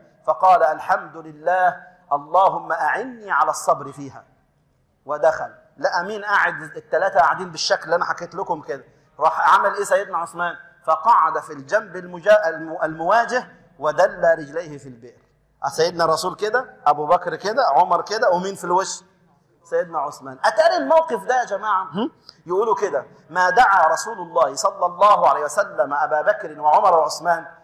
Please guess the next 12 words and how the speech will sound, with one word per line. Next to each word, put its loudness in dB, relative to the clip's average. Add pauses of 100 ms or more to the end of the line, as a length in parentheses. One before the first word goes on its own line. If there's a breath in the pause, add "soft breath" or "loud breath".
(180)
إلا 0
أجلس -2
أبا 2
بكر -2
عن 0
يمينه -6 (440)
وعمر 4
عن 4
يساره 0 (140)
وعثمان 0
في -16
مواجهته. -4